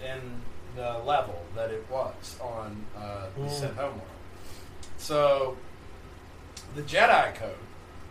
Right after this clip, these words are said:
Speaker 1: which has been long talked about and known, is there is no emotion, there is peace. There is no ignorance, there is knowledge. There is no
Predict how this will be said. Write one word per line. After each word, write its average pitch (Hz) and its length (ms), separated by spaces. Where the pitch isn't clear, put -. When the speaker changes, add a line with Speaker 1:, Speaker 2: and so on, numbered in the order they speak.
Speaker 1:
which 135 240
has 123 260
been 120 420
long 131 480
talked 113 300
about 107 360
and 101 120
known, 117 340
is 135 520
there 151 180
is 139 220
no 208 300
emotion, 196 640
there 120 180
is 123 120
peace. - 600
There 113 120
is 120 140
no 113 240
ignorance, 117 600
there 104 140
is 101 120
knowledge. 139 600
There 101 100
is 98 120
no 98 80